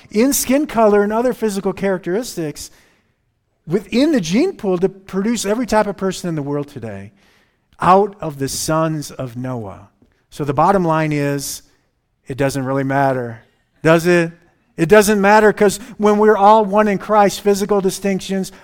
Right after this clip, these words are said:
are irrelevant. Amen? The third lesson from Babel is where these people groups ended up. And this is fascinating. Even today, traces of the Table of Nation people groups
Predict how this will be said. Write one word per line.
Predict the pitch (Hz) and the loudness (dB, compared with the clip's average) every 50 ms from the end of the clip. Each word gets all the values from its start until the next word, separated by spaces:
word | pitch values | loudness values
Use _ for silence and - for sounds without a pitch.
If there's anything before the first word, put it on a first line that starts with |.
| - - | -8 0
are | - 180 185 180 | 2 4 4 4
irrelevant. | - 170 175 175 170 175 190 202 208 208 208 175 156 170 156 135 104 98 - - - - - _ _ _ _ _ _ _ _ _ - | 4 2 2 2 4 6 8 8 8 8 6 4 2 -2 -2 -4 -4 -8 -14 -20 -20 -20 -20 _ _ _ _ _ _ _ _ _ -4
Amen? | 151 165 160 165 170 185 202 226 254 269 254 226 - - _ _ _ _ _ _ _ _ _ _ _ _ _ _ _ _ _ - | -4 -2 0 0 0 2 2 0 0 -2 -4 -6 -10 -16 _ _ _ _ _ _ _ _ _ _ _ _ _ _ _ _ _ -10
The | - 147 | -8 -6
third | 147 - 214 220 220 | -2 2 2 4 6
lesson | 214 208 196 185 - 208 165 | 6 6 6 6 4 0 -4
from | - 170 160 | -4 -2 0
Babel | 151 160 160 165 156 156 165 160 156 - - - - - | 2 4 4 4 2 0 -2 -6 -6 -8 -12 -20 -16 -12
is | - 156 135 | -10 -10 -6
where | 147 147 165 175 180 | -2 0 0 2 2
these | 160 170 170 151 - - - _ _ _ _ _ | 2 0 -2 -2 -4 -8 -14 _ _ _ _ _
people | - 190 202 180 170 | -4 -4 -4 -4 -4
groups | 143 151 147 131 - 143 | -4 -4 -4 -4 -4 -6
ended | 131 131 127 120 | -8 -6 -4 -2
up. | 143 151 135 - | -2 -2 -2 -2
And | 143 131 | -4 -6
this | 156 202 - 277 | -6 -6 -6 -6
is | 262 - | -8 -8
fascinating. | - 147 139 170 196 - - 143 113 110 101 101 98 95 95 - _ _ _ - _ _ _ _ _ _ | -6 -4 -4 -4 -4 -4 -6 -8 -8 -8 -10 -14 -16 -18 -20 -20 _ _ _ -20 _ _ _ _ _ _
Even | - 180 214 226 294 320 | -2 -2 0 0 0 -2
today, | - - 240 220 180 175 156 160 156 | -2 -2 -2 -2 0 0 0 0 -2
traces | - - - 156 160 202 220 - - 262 254 214 - | -4 -6 -6 -4 -4 -4 -4 -4 -6 -6 -6 -6 -8
of | 175 175 175 160 | -8 -8 -8 -6
the | 160 151 | -6 -6
Table | - - 170 180 185 185 190 185 | -6 -4 -2 -2 -2 0 -2 -2
of | 170 151 | -2 -4
Nation | 156 151 147 147 147 - - 151 139 | -4 -4 -4 -4 -6 -8 -8 -10 -10
people | 135 - 180 170 165 151 | -8 -8 -8 -8 -8 -8
groups | 123 131 131 127 120 - | -8 -8 -8 -8 -8 -12